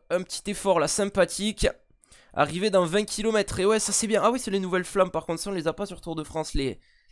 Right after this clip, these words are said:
les nouvelles flammes comme ça, c'est vrai que c'est plus des trucs gonflables, on s'en rappelle quand c'était effondré sur Yates. C'est les, euh, voilà, c'est les montables, j'ai envie de dire, avec, euh, les petits trucs comme ça. Ça c'est cool, ça c'est cool par contre.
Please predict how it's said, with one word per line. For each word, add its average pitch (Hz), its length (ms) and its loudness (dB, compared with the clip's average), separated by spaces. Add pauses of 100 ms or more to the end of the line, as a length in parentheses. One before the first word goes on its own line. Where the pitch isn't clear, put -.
les 143 80 -8
nouvelles 151 260 -2
flammes 170 320 -2
comme 147 180 -8
ça, 202 140 -6
c'est 151 120 -6
vrai 135 60 -8
que - 40 -16
c'est 139 120 -6
plus 160 180 -10
des 143 80 -6
trucs 143 200 -12
gonflables, 151 440 -2
on 131 60 -4
s'en 135 140 -6
rappelle 139 220 -2
quand 135 160 -6
c'était 139 220 -6
effondré 143 420 -4
sur 131 160 -4
Yates. 160 360 0 (680)
C'est - 240 -4
les, 117 340 0
euh, 104 180 -12 (680)
voilà, - 160 -8
c'est - 180 -6
les 135 80 2
montables, 151 500 0
j'ai 139 120 -2
envie 143 240 -2
de 131 40 -10
dire, 151 280 -2
avec, 127 260 -4
euh, 117 140 0
les 117 100 -4
petits - 220 -14
trucs - 120 -20
comme - 120 -12
ça. - 100 -14
Ça - 140 -10
c'est 214 160 -6
cool, - 200 -10
ça - 120 -12
c'est 196 160 -6
cool 190 180 -10
par 170 160 -2
contre. 196 420 -4